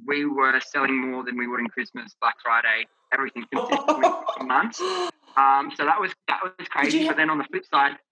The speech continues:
Speaker 2: Yeah, did you
Speaker 1: yeah,
Speaker 2: have
Speaker 1: we had
Speaker 2: stock?
Speaker 1: Yeah, well, we had a lot of stock, but it went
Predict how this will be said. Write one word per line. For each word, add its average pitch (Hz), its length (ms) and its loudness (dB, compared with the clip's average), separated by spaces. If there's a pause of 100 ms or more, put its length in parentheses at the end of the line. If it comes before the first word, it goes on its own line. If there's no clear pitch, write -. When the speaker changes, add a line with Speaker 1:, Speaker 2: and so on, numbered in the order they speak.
(100)
Speaker 2:
Yeah, 202 140 2
did 185 100 -4
you 156 120 2
Speaker 1:
yeah, 156 160 4
Speaker 2:
have - 120 -8
Speaker 1:
we 202 100 2
had 170 120 6
Speaker 2:
stock? - 160 -4 (840)
Speaker 1:
Yeah, 156 360 2
well, 180 140 -6
we 165 100 -2
had 220 200 2
a - 20 -2
lot 208 140 2
of - 60 -10
stock, - 300 0 (140)
but 147 160 -2
it 135 140 -2
went 170 240 0